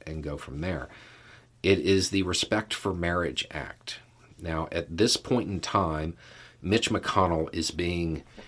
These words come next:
incredibly non-committal, uh, about where he stands on this bill. However,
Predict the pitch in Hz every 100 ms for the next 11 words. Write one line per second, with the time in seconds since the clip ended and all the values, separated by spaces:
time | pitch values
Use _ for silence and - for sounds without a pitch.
0 | - - - 113 104 - 147 156 147 139
1 | 123 95 - 92 87 98 113 110 - 98
2 | 85 90 69 - - - - - - _
3 | _ _ 85 85 85 87 82 87 85 87
4 | 82 - 113 110 - - 80 73 71 -
5 | - - - - _ _ - 87 82 80
6 | 80 - 85 101 - - - - - -
7 | - - 98 95 139 120 85 98